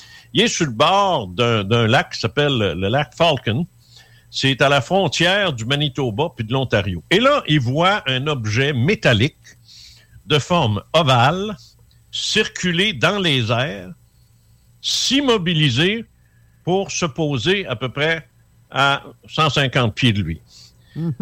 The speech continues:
Speaker 1: Là, je viens, je viens de dire une chose qui règle le cas. C'est un ovni. Parce qu'un objet métallique de forme ovale qui circule dans les airs sans faire un seul bruit et qui s'immobilise,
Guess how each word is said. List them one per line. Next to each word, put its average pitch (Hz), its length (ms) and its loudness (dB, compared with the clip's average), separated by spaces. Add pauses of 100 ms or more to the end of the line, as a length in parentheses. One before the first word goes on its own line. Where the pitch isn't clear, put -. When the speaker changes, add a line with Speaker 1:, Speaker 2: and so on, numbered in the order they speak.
Speaker 1:
Là, 196 180 2
je 123 120 -4
viens, 180 220 0
je 107 120 -4
viens 175 180 2
de 151 140 2
dire 160 320 0
une 131 120 -2
chose 185 320 -4
qui 131 200 0
règle 156 240 2
le 113 120 2
cas. - 260 0 (680)
C'est - 260 -8
un 202 200 2
ovni. 110 460 -2 (1300)
Parce 110 200 -2
qu'un 147 180 2
objet 175 280 2
métallique 185 540 2
de 127 80 0
forme 151 480 -2
ovale 160 440 2
qui - 120 -6
circule 190 440 -2
dans 135 160 0
les 113 300 2
airs 170 320 0 (160)
sans 214 500 0 (240)
faire 185 300 4 (100)
un 143 160 2
seul 170 380 0
bruit 139 480 0
et 120 120 0
qui - 180 -6
s'immobilise, 190 1120 2